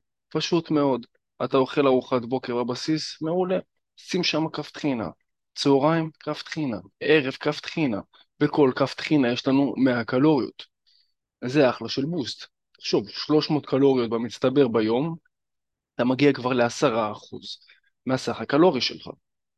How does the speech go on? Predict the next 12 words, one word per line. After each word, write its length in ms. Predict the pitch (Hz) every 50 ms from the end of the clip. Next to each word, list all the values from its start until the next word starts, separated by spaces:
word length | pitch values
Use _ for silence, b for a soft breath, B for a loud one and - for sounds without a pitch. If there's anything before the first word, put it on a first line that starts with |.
| _ _ _ _ _ _ _ _ _ _ _ _ _ _ _ _ _ _ _ _ _ _ _ _ _ _ _ _ _ _ _ _ _ _ _ _ _ _ _ _ _ _ _ -
מטורף. 640 | 113 - 143 151 160 131 104 - - - - - - 95 98 _ _ _ _ _ _ _ _ _ _ _ _ _ _ _ _ _ _ _ -
המטרה 460 | - 131 131 127 - - 135 147 165 165
שלנו 540 | - - 151 156 170 180 175 160 131 107 -
היא 80 | 127 123 -
כל 220 | - 160 160 160
הזמן 300 | 151 143 165 165 156 135
לצבור 440 | 117 113 - - 131 143 156 156 143
יותר 300 | 127 117 - 147 143 143 131
ויותר 280 | 123 117 - 147 135
קלוריות 600 | - - 131 127 139 139 135 135 127 - - - -
לאורך 380 | 120 127 127 117 - - - 104
היום, 360 | 107 123 143 185 220 254